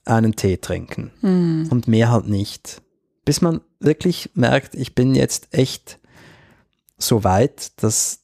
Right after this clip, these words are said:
Speaker 1: dass ich ernsthaft unabhängig geworden bin.
Speaker 2: Hm.
Speaker 1: Und das braucht halt einen Moment.
Speaker 2: Ja, und ich glaub, gerade wenn man Kinder hat, kann man wie noch mehr sagen, ich, äh, den Kindern zuliebe stürze ich mich jetzt nicht in die nächste Affäre.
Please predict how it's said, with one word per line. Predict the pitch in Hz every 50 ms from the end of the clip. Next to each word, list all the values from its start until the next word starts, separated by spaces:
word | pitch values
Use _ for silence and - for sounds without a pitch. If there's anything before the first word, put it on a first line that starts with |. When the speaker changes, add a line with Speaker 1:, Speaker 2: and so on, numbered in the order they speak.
| _ _
Speaker 1:
dass | - 113 107 - -
ich | 110 - -
ernsthaft | 107 107 113 - - - - - 151 151 - - - - - - _ _ _ _ _ _ _ _
unabhängig | - 143 156 151 143 - 135 117 117 120 120 -
geworden | - 123 104 113 113 98 95 98 95 90
bin. | 95 92 87 90 104 110
Speaker 2:
Hm. | - 226 202 202 202 196 _ _ _ _ _ _ _ _ -
Speaker 1:
Und | 139 -
das | 131 127 -
braucht | - - - 135 127 - -
halt | 151 143 151
einen | 143 131
Moment. | 127 113 107 98 95 92 95 - _ - _ _ _ _
Speaker 2:
Ja, | - 190 185 190 202
und | 214
ich | 226 - -
glaub, | - 202 - -
gerade | - 190 202 202 202 214 190 - - _ -
wenn | 175 196 196 196 196
man | 190 185 180
Kinder | - - 196 208 220 226 220 220 220
hat, | 226 214 233 - -
kann | - 190 185 190
man | 190 190 185
wie | 185 185
noch | 190 196 190 -
mehr | 185 180 180 185
sagen, | - 190 185 180 185 185 190 185 -
ich, | - 180 185 - - - - 180
äh, | 170 170 170 170
den | - 185 185 185
Kindern | - - 220 226 233 220 208 202
zuliebe | 185 - - 190 180 185 196 214 202 185 185
stürze | - - - 190 185 180 - 202
ich | 190 -
mich | 190 175 -
jetzt | 190 175 - - 185
nicht | 180 175 - -
in | 185 180
die | 180 175
nächste | 180 175 175 - - - - 190 180 -
Affäre. | - 170 - - - 170 175 190 196 180 180 196 208